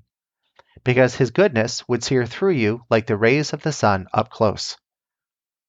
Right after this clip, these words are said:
God allows us to choose whether to love him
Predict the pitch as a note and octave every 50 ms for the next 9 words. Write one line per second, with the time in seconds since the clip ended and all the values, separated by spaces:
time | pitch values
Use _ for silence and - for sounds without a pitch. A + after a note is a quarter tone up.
0 | _ _ _ _ - B2+ B2+ C#3 E3 E3+ D3+ C3 C#3+ D#3+ F3 F3 D3+ C3+ B2+ B2
1 | - - C3 B2 - - - A3+ F3+ A#2+ G2+ G2 - - - - - A2 A2+ B2
2 | D3+ - - E3+ D3+ A2 G#2 - - A2 A#2+ C#3